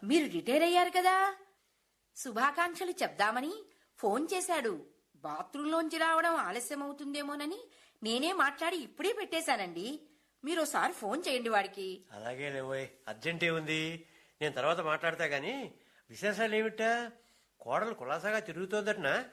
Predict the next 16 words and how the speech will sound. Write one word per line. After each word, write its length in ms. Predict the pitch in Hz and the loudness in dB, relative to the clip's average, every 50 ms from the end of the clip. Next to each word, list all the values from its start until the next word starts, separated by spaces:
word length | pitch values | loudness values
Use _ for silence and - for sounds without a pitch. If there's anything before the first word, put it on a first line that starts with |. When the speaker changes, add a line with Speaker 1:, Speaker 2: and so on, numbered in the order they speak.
| - - | -2 0
Speaker 1:
ఆ, 380 | 247 220 247 302 415 427 330 240 - _ _ | 0 4 4 4 2 2 -2 -8 -12 _ _
కులాసాగానే 640 | - 180 180 180 202 - 285 277 277 302 311 339 370 | -8 -4 -4 -2 -2 2 2 2 2 2 0 0 -2
ఉందట. 500 | 370 381 370 381 381 370 302 254 202 - - - _ _ _ _ _ - 285 | -2 -2 -2 -2 0 0 0 0 0 -2 -6 -14 _ _ _ _ _ -8 -2
మరో 240 | 330 370 370 370 | 0 2 2 2
పది 240 | 359 370 240 202 185 | 0 -2 -4 -4 0
రోజుల్లో 440 | 190 233 285 320 349 349 339 359 370 | 0 0 0 0 -2 -2 -2 -2 -2
డెలివరీ 460 | 311 269 240 196 208 226 254 311 330 | 0 -2 -2 -2 -2 -4 -4 -4 -2
అవుతుందని 600 | 311 277 262 - 302 294 311 311 320 381 480 466 403 | -2 -4 -4 -6 -6 -4 -4 -4 -4 -4 -6 -8 -6
లేడీ 300 | 320 208 208 196 226 269 | -2 -2 -2 0 -2 0
డాక్టర్ 320 | 254 311 320 320 349 349 320 - | 0 0 0 0 -4 -6 -4 -4
చెప్పిందట. 480 | 349 339 381 370 349 349 - 247 180 - | -6 -4 -4 -2 -2 -2 -2 -4 -8 -4
Speaker 2:
శుభం. 760 | 156 156 139 120 135 147 196 233 208 196 190 190 180 185 - - _ _ _ _ _ _ _ _ _ _ _ _ _ _ _ _ _ _ - - | -4 -4 -2 0 2 2 4 4 4 2 2 0 -2 -6 -12 -18 _ _ _ _ _ _ _ _ _ _ _ _ _ _ _ _ _ _ -4 -2
Speaker 1:
అన్నట్టు, 720 | 180 170 175 233 269 - - 285 262 285 392 453 - - - _ _ _ - | -2 -2 -2 -6 -6 -6 -6 -6 -4 -4 -4 -6 -6 -12 -20 _ _ _ -8
ఇవాళ 260 | 233 220 226 220 262 | 0 2 2 2 2
సాయంత్రం 640 | 302 - - 202 202 240 285 302 339 339 349 349 254 | 2 2 2 2 2 2 -2 -2 -4 -4 -4 -2 0
గోదావరిలో 840 | 220 196 196 254 285 311 311 311 320 311 269 208 196 202 247 277 - | 0 2 4 2 2 2 2 -2 -2 -2 0 0 0 -2 -4 -6 -8